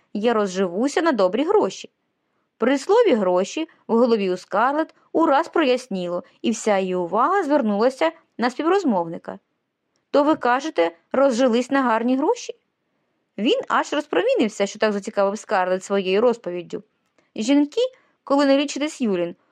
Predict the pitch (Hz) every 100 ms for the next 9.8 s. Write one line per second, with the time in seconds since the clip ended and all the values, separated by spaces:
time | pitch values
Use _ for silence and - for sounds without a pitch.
0 | _ - 208 254 247 208 240 320 320 277
1 | 247 233 233 220 277 339 349 - 196 180
2 | 180 180 - 175 - _ _ - 262 247
3 | 247 233 214 262 415 440 254 202 190 202
4 | 185 190 208 208 190 190 208 - 214 180
5 | 170 - - 220 294 240 196 _ _ _
6 | 339 403 349 - 208 226 240 262 277 277
7 | 302 - 170 185 _ _ _ _ _ _
8 | _ _ - 202 254 240 220 226 226 220
9 | 202 214 190 202 185 180 220 277